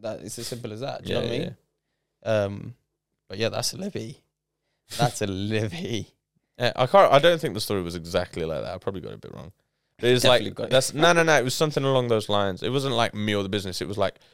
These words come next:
Speaker 2: "You're not spending enough time with me. Like, you have to spend more time with me, otherwise I don't wanna be with," like, type thing. I'm pretty sure it was
Speaker 1: Right.
Speaker 2: something like that. He was like, "You have to spend more time with me, otherwise, like, I'm gonna leave you. Like, I never see you."
Speaker 1: But still, again, it's a, it go, it goes back to what I've just said. Like, if it doesn't align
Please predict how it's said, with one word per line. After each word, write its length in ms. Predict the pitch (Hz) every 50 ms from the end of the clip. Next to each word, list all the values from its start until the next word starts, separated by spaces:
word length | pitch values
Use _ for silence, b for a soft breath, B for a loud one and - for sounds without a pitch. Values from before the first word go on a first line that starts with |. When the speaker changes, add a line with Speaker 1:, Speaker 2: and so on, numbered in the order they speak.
| b b b b b
Speaker 2:
"You're 100 | - 107 107
not 100 | 85 -
spending 280 | - - 107 101 98 98
enough 160 | 101 98 95
time 200 | - - 101 101
with 80 | 98 98
me. 120 | 98 98 95
Like, 160 | 95 98 -
you 60 | -
have 120 | 98 95 -
to 80 | - -
spend 200 | - - 98 95
more 100 | 95 95
time 240 | - 98 95 95
with 80 | 95 95
me, 80 | 95 95
otherwise 300 | 90 90 92 95 95 98
I 40 | 90
don't 100 | 95 92
wanna 120 | 90 95
be 160 | 90 98 95
with," 220 | 92 92 87 - -
like, 200 | 104 104 98 -
type 200 | - - 80 -
thing. 220 | - 87 87 85 - _
I'm 60 | -
pretty 160 | - 117 - 101
sure 80 | 98
it 60 | 98
was 60 | 98 95
Speaker 1:
Right. 60 | 101
Speaker 2:
something 220 | 104 98 95 85
like 120 | 78 67 69
that. 140 | 78 - - _ _ _ _ _ _ _ _ _ _
He 40 | -
was 60 | 95
like, 100 | 92 64
"You 60 | 80 92
have 80 | 98
to 60 | - -
spend 200 | - - 90 87
more 100 | 85 85
time 140 | - 92
with 80 | 90 87
me, 80 | 87 87
otherwise, 320 | 85 85 85 85 87 85
like, 100 | 92 87 -
I'm 40 | 87
gonna 140 | 90 87
leave 200 | 87 87 87 85
you. 60 | 87 87
Like, 160 | 92 92 -
I 20 | 95
never 140 | 92 87
see 160 | 85 - 90 87
you." 300 | 87 87 90 90 - - - _ _ _ _
Speaker 1:
But 120 | - 127 -
still, 300 | - - - 160 151 104
again, 380 | 104 120 123 123 98 95 101 107 - _ _ _ _ _
it's 180 | - 104 - 120
a, 120 | - -
it 120 | 110 104
go, 140 | - 110 107 101 -
it 120 | 107 101
goes 160 | - 104 104
back 160 | - 104 - -
to 100 | - 104
what 80 | 101
I've 80 | 104 -
just 160 | - 104 -
said. 160 | 113 120 117
Like, 360 | - 107 107 - - _ - _ _ _ _ _ _ _ _ _ _ _ _ _ _ _ _
if 140 | - 113 101
it 80 | 110 -
doesn't 200 | - 104 107 -
align 520 | 90 92 98 95 98 95 101 95 107 123